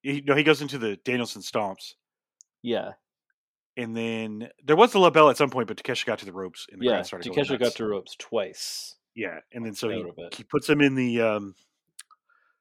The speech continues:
Speaker 1: Danielson stomps and then goes from the Danielson stomps right into the Regal stretch, but Takeshi's out,
Speaker 2: Oh.
Speaker 1: so they just call the match.
Speaker 2: Uh, again, I love Danielson just ends every match a different way. He
Speaker 1: Yeah,
Speaker 2: never
Speaker 1: and
Speaker 2: does the same finish twice in a row.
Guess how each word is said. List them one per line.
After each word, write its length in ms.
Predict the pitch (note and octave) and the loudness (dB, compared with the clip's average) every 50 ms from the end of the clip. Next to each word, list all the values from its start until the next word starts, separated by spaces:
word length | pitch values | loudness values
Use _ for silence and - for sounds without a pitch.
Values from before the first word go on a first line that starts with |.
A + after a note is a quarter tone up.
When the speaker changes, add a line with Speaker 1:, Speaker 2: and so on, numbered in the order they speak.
| _ _ _ _ | _ _ _ _
Speaker 1:
Danielson 340 | - B2 B2+ C3+ C3 - C#3 B2 | -4 -2 0 0 -2 -2 -6 -6
stomps 420 | - - C3 A#2 A#2 A2 - - | 0 2 4 4 4 0 -4 -8
and 100 | C3+ B2+ | -6 -4
then 100 | B2 A#2+ | -4 -2
goes 280 | A2+ B2 A#2+ A2+ - - - _ _ _ _ _ _ _ _ _ _ _ _ - _ _ _ _ | 0 0 0 0 -2 -10 -14 _ _ _ _ _ _ _ _ _ _ _ _ -20 _ _ _ _
from 200 | - - B2+ A#2+ | -6 -6 -6 -4
the 60 | A2 | 0
Danielson 320 | A2+ C3+ C#3 C3+ B2 B2 | 0 2 2 2 -2 -4
stomps 260 | A2+ - C3 A2 - - | -2 -2 -2 -2 -2 0
right 140 | B2+ C3 C#3 | 2 2 2
into 160 | B2+ B2 C3 | 0 -4 -8
the 80 | A2+ G#2 | -8 -8
Regal 300 | F#2+ A2+ B2+ B2+ A#2 G2 | -8 -6 -4 -4 -4 -4
stretch, 460 | - - - G2 F2+ - - - - _ _ - | -4 -6 -8 -8 -10 -8 -10 -12 -12 _ _ -12
but 180 | - G2 - _ _ _ _ | -12 -12 -12 _ _ _ _
Takeshi's 480 | - - - A#2 A2 - - - F#2 - - | -16 -12 -10 -8 -8 -8 -10 -12 -14 -12 -8
out, 160 | G2+ G2 A#2 A2+ | -6 -4 -4 -4
Speaker 2:
Oh. 140 | A2 G2+ - _ _ _ _ _ _ | -8 -10 -14 _ _ _ _ _ _
Speaker 1:
so 120 | - G2 | -20 -16
they 80 | F#2 F#2+ | -14 -14
just 200 | F2+ F#2+ F#2+ - | -12 -12 -12 -8
call 160 | - A#2 G2+ F#2 | -8 -6 -8 -8
the 80 | F2 | -10
match. 400 | E2+ F2 E2+ E2 - - - - _ _ _ _ _ _ _ _ _ _ _ _ _ - - | -12 -14 -16 -14 -16 -18 -18 -18 _ _ _ _ _ _ _ _ _ _ _ _ _ -14 -14
Speaker 2:
Uh, 160 | B2 B2+ B2 A#2+ - - _ _ _ _ _ _ - | -12 -12 -14 -18 -20 -20 _ _ _ _ _ _ -20
again, 360 | A2+ - - A#2+ A2 G2 F2+ _ _ | -12 -6 -4 -4 -4 -4 -10 _ _
I 80 | - A2 | -8 -8
love 320 | G#2 G2+ G#2 G#2+ G#2 G2 - _ - | -6 -2 -2 -2 -2 -2 -6 _ -8
Danielson 600 | - G#2+ G#2+ A2 G#2+ G#2+ G2+ - A#2+ G#2+ G2+ F#2+ | -6 -6 -4 -4 -6 -8 -8 -6 -8 -8 -8 -10
just 240 | F#2+ G2 F#2 - _ _ | -14 -16 -16 -18 _ _
ends 260 | - G#2 G2 G2 F#2+ F#2+ | -14 -14 -12 -12 -12 -12
every 260 | F#2+ G#2 F2+ G2 F#2+ | -12 -12 -12 -12 -14
match 320 | F2 F2 F2 F2 F2+ - - - | -14 -14 -16 -16 -16 -18 -18 -18
a 40 | |
different 320 | F#2 - F#2+ - - E2+ D#2+ | -16 -16 -16 -16 -16 -20 -18
way. 240 | F2+ F2 F2 - _ _ _ _ _ | -18 -18 -18 -18 _ _ _ _ _
He 120 | _ - A2+ | _ -10 -6
Speaker 1:
Yeah, 120 | A2 A2+ A#2+ | -2 0 0
Speaker 2:
never 140 | A#2 G#2+ A2+ | 0 2 0
Speaker 1:
and 100 | A#2 A#2+ | 0 0
Speaker 2:
does 200 | A2+ G#2 F#2+ - | -2 -4 -4 -8
the 80 | G#2+ | -12
same 280 | - - - G#2 G2 F2+ | -12 -10 -8 -8 -10 -10
finish 280 | - - F#2 F#2 - - | -12 -12 -14 -14 -14 -14
twice 360 | - - G2 F#2 F2+ - - | -14 -12 -10 -10 -10 -12 -14
in 80 | F#2 | -16
a 40 | F2 | -16
row. 240 | E2+ E2+ E2 E2 - | -14 -16 -16 -16 -18